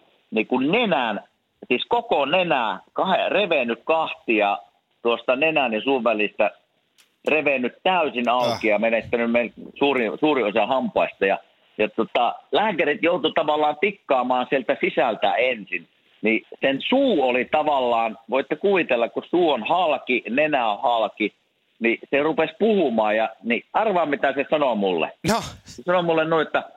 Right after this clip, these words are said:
Speaker 1: voittakaa se peli mulle. Mutta kun se sanoo sen, ja kun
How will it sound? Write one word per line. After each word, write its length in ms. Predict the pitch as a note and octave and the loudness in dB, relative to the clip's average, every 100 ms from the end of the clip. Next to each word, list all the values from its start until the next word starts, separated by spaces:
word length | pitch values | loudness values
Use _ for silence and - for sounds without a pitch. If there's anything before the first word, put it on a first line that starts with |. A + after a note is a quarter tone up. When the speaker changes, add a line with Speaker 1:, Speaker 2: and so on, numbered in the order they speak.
| _ _ _ _ _ - | _ _ _ _ _ -2
Speaker 1:
voittakaa 680 | F#3 E3+ - A#2 - A2 G2+ | 0 0 -2 -2 0 0 0
se 80 | G#2+ | -2
peli 420 | - B2+ A#2 F#2+ | 0 2 2 2
mulle. 560 | G2+ G#2 F#2 D2+ D2+ - | 2 0 0 0 -2 0
Mutta 220 | A#2+ A2 | -2 0
kun 120 | C#3+ | -2
se 80 | D3 C3 | 0 0
sanoo 380 | A3+ A3 E3 B2+ | 0 2 0 0
sen, 320 | D#3 C#3 A#2 _ - | 0 0 -4 _ -2
ja 140 | B2+ | -2
kun 220 | - C#3+ | 0 -4